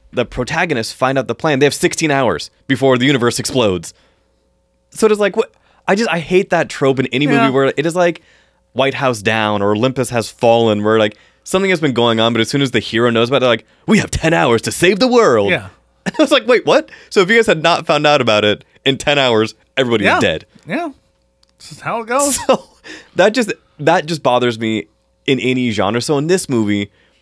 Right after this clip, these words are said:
Speaker 1: when it, again, as soon as they find out about it in the first, like, thirty minutes of the movie, and they're like, "We have sixteen hours," and then the rest of the movie is like, "We only have ten hours. <gasps> We only have eight hours."
Speaker 2: I mean
Speaker 1: N-, in an hour. And it was like, first of all,
Speaker 2: But
Speaker 1: you are in space. You guys still have hours?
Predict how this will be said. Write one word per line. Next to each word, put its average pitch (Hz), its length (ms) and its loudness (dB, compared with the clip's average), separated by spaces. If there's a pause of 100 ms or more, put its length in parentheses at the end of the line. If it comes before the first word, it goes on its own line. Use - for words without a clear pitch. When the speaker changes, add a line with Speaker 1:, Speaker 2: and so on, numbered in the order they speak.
Speaker 1:
when 123 140 -2
it, 123 200 0
again, 135 220 0
as 117 100 0
soon 147 180 -2
as 147 60 -2
they 156 120 2
find 156 260 -4
out 151 140 2
about 107 200 2
it - 20 -6
in 73 80 -8
the 104 80 -6
first, 113 400 -4
like, 104 220 -2 (560)
thirty 120 220 2
minutes 123 240 -4
of 120 60 -4
the 113 40 -2
movie, 123 260 0
and 107 60 0
they're 107 120 2
like, 98 200 0 (360)
"We 131 120 -2
have 85 140 -2
sixteen - 640 -4
hours," 123 420 2
and 127 140 -4
then 143 140 0
the 131 60 -2
rest 139 200 2
of - 40 -8
the 135 60 -4
movie 127 240 -2
is 104 140 0
like, 101 180 -2 (320)
"We 139 120 -2
only 117 160 -2
have 98 240 -6
ten 135 200 -6
hours. 127 360 -2 (140)
<gasps> - 140 -20
We 143 120 0
only 131 160 0
have 113 220 -2
eight 160 160 2
hours." 101 340 0
Speaker 2:
I 381 60 -16
mean 349 380 -10
Speaker 1:
N-, 131 140 -6 (160)
in 170 100 2
an 180 180 2
hour. 180 400 2
And 160 100 -4
it 202 40 0
was 202 120 -4
like, 196 200 -4
first 254 200 -2
of 143 60 -4
all, 131 80 4
Speaker 2:
But 139 80 2
Speaker 1:
you 190 100 4
are 208 80 4
in 165 80 0
space. 175 340 -2 (140)
You 120 80 -6
guys 165 160 0
still 185 160 0
have 160 120 -2
hours? 180 440 -2